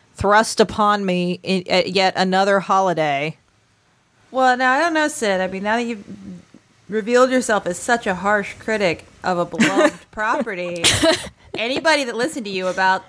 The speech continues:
Speaker 2: this square pumpkin fella, I think should give him another chance.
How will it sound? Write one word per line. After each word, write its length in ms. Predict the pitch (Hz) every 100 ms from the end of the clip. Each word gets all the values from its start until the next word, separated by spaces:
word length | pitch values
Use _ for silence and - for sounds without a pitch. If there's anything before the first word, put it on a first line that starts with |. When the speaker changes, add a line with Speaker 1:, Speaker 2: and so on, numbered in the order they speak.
| -
Speaker 2:
this 180 | 202 190
square 400 | - - 226 214
pumpkin 580 | 247 233 254 180 170 160
fella, 480 | - 185 165 160 156 - - -
I 140 | 226
think 180 | 247 196
should 200 | - 180
give 140 | 190
him 140 | 196 185
another 220 | 196 196
chance. 640 | 254 262 190 - - -